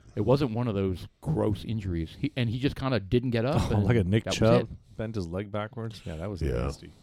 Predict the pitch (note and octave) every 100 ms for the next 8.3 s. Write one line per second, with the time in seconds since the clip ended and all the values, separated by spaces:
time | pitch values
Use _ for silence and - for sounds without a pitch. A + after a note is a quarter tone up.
0 | - F#2+ F2+ E2 - C2+ C2+ - - _
1 | G#2+ B2+ - - D2+ - - - C2 C2
2 | A#1 A#1 A#1 - - F#3 C4 G#3+ B2+ G2+
3 | B2 - F#2+ F2+ G#2 F#2 A#2 - D3 E3
4 | - G#2 B2 C#3 C3+ C3+ C3+ - - C#3+
5 | C#3+ C#3 F3 D3+ C2+ C2 - C2 C2 B1
6 | - - _ _ - _ - A#2 C#2+ C2+
7 | G#2+ G#2+ G2+ C3 A#2+ A2+ D3+ A2+ F#2+ A2
8 | A2+ F#2 E2+